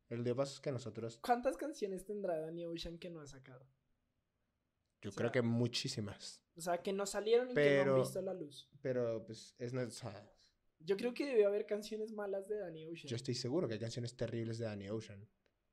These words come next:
Speaker 1: O sea, pero
Speaker 2: Si ya de por sí no canta en sus conciertos.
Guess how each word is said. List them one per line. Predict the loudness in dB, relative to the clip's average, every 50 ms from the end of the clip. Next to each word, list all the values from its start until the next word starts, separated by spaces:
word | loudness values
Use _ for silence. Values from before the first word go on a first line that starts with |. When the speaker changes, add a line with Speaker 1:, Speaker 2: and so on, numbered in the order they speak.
| _ _
Speaker 1:
O | -20
sea, | -18 -18 -18 -8 _
pero | 0 0 2 0 0 -4 -6 -10 -14
Speaker 2:
Si | -8 -4 2 6
ya | 8 8
de | 8 6
por | 4 0 0
sí | 0 0 0
no | 0 0
canta | 2 0 0 2 0 -2
en | 0
sus | 0 -2 -2
conciertos. | -2 -4 -6 -6 -6 -6 -8 -6 -8 -8 -10 -10 -14